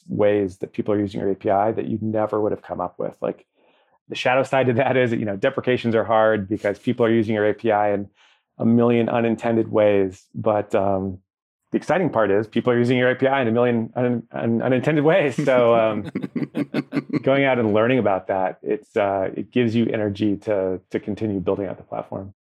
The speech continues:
Speaker 2: I'll hold up the example today, right? You, when you go talk with people who are working with these things,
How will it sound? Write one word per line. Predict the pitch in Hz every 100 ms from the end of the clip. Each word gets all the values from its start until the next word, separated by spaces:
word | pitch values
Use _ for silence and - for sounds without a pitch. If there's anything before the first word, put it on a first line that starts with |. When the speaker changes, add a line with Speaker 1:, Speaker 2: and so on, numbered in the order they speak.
| _
Speaker 2:
I'll | - 90
hold | 90
up | 98 95
the | 92
example | 90 95 90 95
today, | 85 95 90
right? | 85 85 -
You, | 82 85 -
when | 90
you | 85
go | 92
talk | 90 - 92 -
with | 95
people | 92 90 90 85
who | 87
are | 85 82 78 _
working | 98 95 - 92
with | 85 -
these | 87 85
things, | - 85 82 82 -